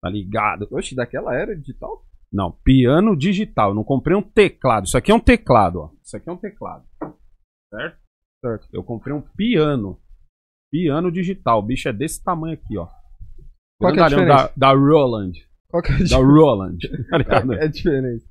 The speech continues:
Speaker 1: A diferença é que você, ele, ele simula melhor um pi-, lógico, obviamente ele nunca vai ser um piano, piano, né?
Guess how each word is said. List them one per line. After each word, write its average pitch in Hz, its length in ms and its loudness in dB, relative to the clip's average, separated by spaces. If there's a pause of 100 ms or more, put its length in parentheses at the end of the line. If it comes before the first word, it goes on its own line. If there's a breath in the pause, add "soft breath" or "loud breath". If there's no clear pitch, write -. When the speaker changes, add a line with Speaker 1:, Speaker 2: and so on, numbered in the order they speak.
(120)
Speaker 1:
A 123 120 0
diferença 185 580 4
é 190 60 4
que 226 100 -4
você, 185 880 4
ele, 151 320 0
ele 151 240 2
simula 175 500 2
melhor 160 500 2
um 151 80 -2
pi-, 131 140 -6
lógico, 110 400 -2
obviamente 120 560 -2
ele 117 80 -4
nunca 127 300 -4
vai 113 160 -4
ser 113 240 -6
um 113 80 -4
piano, 127 480 -2
piano, 110 480 -6
né? 92 160 -10